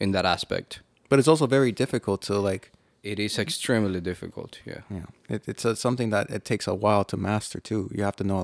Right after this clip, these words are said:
Speaker 2: lot of code, right?
Speaker 1: Yeah, definitely. I'm still learning. I'm a student of, of the game. But, um, yeah, I mean, I love, I'm also very curious, so I don't mind keep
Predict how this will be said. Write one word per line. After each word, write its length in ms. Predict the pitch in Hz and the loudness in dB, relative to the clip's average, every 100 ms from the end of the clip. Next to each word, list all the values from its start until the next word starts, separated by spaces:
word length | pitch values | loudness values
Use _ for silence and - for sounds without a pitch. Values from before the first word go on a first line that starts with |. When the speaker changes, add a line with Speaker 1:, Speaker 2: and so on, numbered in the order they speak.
| 95 | -2
Speaker 2:
lot 100 | 95 | -4
of 100 | - | -2
code, 280 | 117 107 - _ _ _ _ _ - | 0 0 -2 _ _ _ _ _ -8
right? 100 | - | -6
Speaker 1:
Yeah, 160 | 82 90 - | -6 -8 -6
definitely. 460 | 95 98 92 90 92 | -6 -4 -6 -4 0
I'm 220 | 113 120 | 0 0
still 300 | - 139 117 | 0 2 4
learning. 560 | 101 107 107 123 131 135 - | 4 4 4 2 0 -4 -4
I'm 160 | 101 | -2
a 40 | 101 | -2
student 380 | - 107 104 | -2 0 2
of, 180 | 95 92 - | 0 -2 -4
of 180 | 92 92 | -4 -2
the 80 | 87 | -4
game. 460 | 98 101 113 139 - _ _ _ _ _ 107 | -2 0 -2 -4 -12 _ _ _ _ _ -12
But, 500 | 107 90 90 85 76 - _ - | -4 -2 0 -2 -4 -14 _ -8
um, 480 | 87 82 78 85 - _ _ 170 - - - | -6 -4 -6 -8 -12 _ _ -16 -14 -12 -10
yeah, 320 | 82 80 110 110 | -8 -6 -8 -8
I 60 | |
mean, 160 | 104 107 | -4 0
I 120 | 117 | 2
love, 560 | 113 113 117 107 - - - | 4 4 4 2 -2 -12 -2
I'm 220 | 101 101 | 0 2
also 300 | 110 110 113 | 2 2 0
very 260 | 104 107 98 | 2 2 0
curious, 640 | - 104 110 117 113 - - | 0 -2 0 -2 -4 -12 -12
so 260 | - 92 | -4 0
I 100 | 90 | 0
don't 160 | 101 98 | 0 0
mind 340 | 98 98 95 - | 0 0 -2 -6
keep 380 | 104 98 - | -8 -8 -12